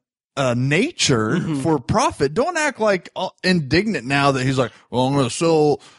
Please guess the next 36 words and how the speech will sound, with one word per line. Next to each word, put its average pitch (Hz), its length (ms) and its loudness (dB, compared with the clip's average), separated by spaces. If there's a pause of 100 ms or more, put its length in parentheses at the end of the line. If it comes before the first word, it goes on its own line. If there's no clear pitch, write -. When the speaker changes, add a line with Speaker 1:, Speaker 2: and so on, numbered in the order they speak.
(160)
Speaker 1:
the 147 200 -2
Indigo." 180 300 2
What 175 240 0
did 311 200 -2
you 277 100 2
think 277 380 -2
they 262 160 -4
were 233 200 -4
doing 196 360 0
Speaker 2:
Right. 156 440 2 (160)
Speaker 1:
with - 300 0
Speaker 2:
Yeah. 160 120 2
Speaker 1:
the 208 140 0
Indigo, 180 600 0
Indoraptor? 139 800 0
Speaker 2:
Yeah. 143 500 0
Speaker 1:
So 247 180 0
don't, 277 360 -2 (300)
uh, 208 120 2 (280)
like, 196 220 0
as 180 200 0
big 269 220 -2
of 240 80 -4
a 180 80 0
pompous 220 460 0
ass 190 180 4
as 156 140 -2
you 185 80 -2
came 185 240 -2
off 175 180 2
in 151 120 -4
Jurassic 147 420 0
World, 156 340 2 (140)
Speaker 2:
Right. 165 240 2
Speaker 1:
just - 200 0
stop. 57 420 -6